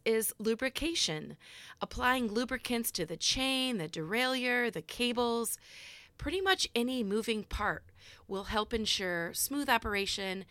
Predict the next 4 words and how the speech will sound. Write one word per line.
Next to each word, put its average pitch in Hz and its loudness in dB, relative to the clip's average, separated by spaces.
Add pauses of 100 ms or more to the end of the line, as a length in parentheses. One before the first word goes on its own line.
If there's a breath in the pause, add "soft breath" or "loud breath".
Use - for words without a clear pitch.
(380 loud breath)
and 180 -2
minimize 202 0
friction, 160 -4 (540 loud breath)
and 269 -4